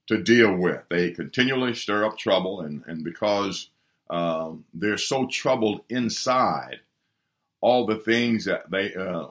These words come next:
want and, and they can't obtain,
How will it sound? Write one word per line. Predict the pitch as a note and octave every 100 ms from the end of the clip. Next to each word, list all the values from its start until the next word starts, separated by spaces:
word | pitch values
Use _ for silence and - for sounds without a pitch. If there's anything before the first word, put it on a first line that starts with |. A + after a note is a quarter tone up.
| -
want | F#2 A2 A#2+ A2 -
and, | E2+ E2 E2
and | D#2 D#2+
they | F2+ E2+ - _ -
can't | - A#2 G#2
obtain, | - - B2+ B2 G#2 G2 F2+